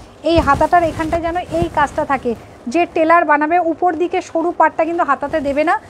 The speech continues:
ভালো লাগবে না। এর, এই দিকে এরকমভাবে পাটটা দেবে, ঠিক আছে? চওড়া পাটটা এরকম হাতার মধ্যে দেবে।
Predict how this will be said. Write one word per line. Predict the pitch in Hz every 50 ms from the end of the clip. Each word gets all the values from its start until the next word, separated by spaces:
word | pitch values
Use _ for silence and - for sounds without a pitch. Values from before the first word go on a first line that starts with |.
| - - - - -
ভালো | 302 302 311 330 339
লাগবে | 294 277 240 226 240 226
না। | 226 214 214 - - - - -
এর, | - 320 339 330 320 285 - - -
এই | 302 339 349 330
দিকে | 349 339 - 381
এরকমভাবে | 349 330 302 320 311 330 330 339 320 - - - - -
পাটটা | - 285 262 - - 269
দেবে, | 226 226 208 196 208 - - - -
ঠিক | - 349 349
আছে? | 381 330 - 254 208 - - - - - - -
চওড়া | - 330 330 320 339 359
পাটটা | 349 370 349 339 - 381
এরকম | 370 320 302 - 320 294 -
হাতার | 262 262 - 269 269
মধ্যে | 269 262 233 247 226
দেবে। | 226 202 196